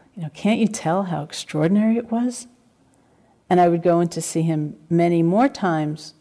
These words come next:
with a difficult, conflicted, unpleasant, unhappy experience. And he would look at me and he would say,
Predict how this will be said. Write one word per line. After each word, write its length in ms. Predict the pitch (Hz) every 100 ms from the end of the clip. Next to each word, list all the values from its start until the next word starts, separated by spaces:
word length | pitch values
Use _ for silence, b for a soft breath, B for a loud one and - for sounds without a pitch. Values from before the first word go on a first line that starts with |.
| _
with 320 | 180 165 160
a 60 | 160
difficult, 920 | 156 226 233 214 208 143 139 151 - _ b b b b b b b b _ _
conflicted, 960 | - 185 - - 196 214 220 - 110 117
unpleasant, 840 | - 196 202 - 175 180 175 - -
unhappy 760 | 170 185 185 165 165 170 156 -
experience. 920 | 160 - - 170 156 135 - - - _ _ b b b b b -
And 120 | 160
he 100 | 170
would 160 | 165 151
look 240 | 151 151
at 60 | 151
me 160 | 151
and 120 | 160
he 100 | 151
would 180 | 156 151
say, 540 | - 151 135 139 185